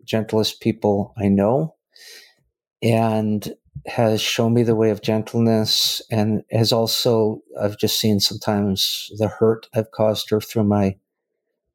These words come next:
my not being gentle. And I think just the long accumulation, the, the cumulative effect of kind of seeing, um,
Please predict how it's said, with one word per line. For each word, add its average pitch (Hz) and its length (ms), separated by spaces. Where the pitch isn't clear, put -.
my 107 80
not 107 340
being 127 200
gentle. 131 540
And 117 300
I 131 120
think 156 240
just - 280
the 123 120
long 113 840
accumulation, 107 1000
the, 104 220
the 110 80
cumulative 113 680
effect 107 540
of 107 320
kind 110 180
of 104 80
seeing, 110 520
um, 104 400